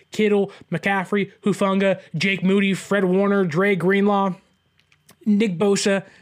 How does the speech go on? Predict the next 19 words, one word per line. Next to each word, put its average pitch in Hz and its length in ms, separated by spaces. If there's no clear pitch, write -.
undefeated, 240 840
looking 240 500
good, 214 440
with 160 200
room 185 400
to 226 120
grow, 190 560
room 160 340
to 226 160
improve. 185 640
And 170 100
folks, - 460
when 170 100
you're 196 80
three 233 260
and 226 80
oh, 226 340
you're 160 120
undefeated, 202 560